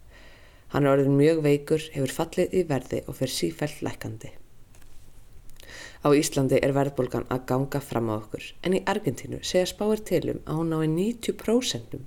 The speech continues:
fyrir árið tvö þúsund tuttugu og tvö. Það er að segja, rauðvínsglas í byrjun ársins kostar næstu því tvöfalt meira í lok árs. Hérna er verðbólgan engin draugur,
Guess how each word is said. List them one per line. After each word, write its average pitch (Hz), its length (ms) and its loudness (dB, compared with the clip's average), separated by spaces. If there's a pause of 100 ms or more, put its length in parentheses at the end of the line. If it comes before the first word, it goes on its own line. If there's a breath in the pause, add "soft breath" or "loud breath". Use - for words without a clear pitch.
fyrir 147 160 -2
árið 170 280 2
tvö 175 120 4
þúsund 147 160 -2
tuttugu 135 260 -4
og - 120 -8
tvö. 139 140 -4 (1200 loud breath)
Það 139 100 0
er 127 100 2
að - 100 0
segja, 127 260 4 (160)
rauðvínsglas 151 680 2
í 156 200 0
byrjun 196 280 2
ársins - 440 -6
kostar 185 320 -4
næstu 208 280 -2
því 196 60 -2 (120)
tvöfalt 240 460 0
meira 135 200 0
í 147 160 -2
lok 180 280 0
árs. - 220 -6 (1200 loud breath)
Hérna 147 440 0
er 147 160 2
verðbólgan 139 580 0 (140)
engin 208 280 2
draugur, 180 480 2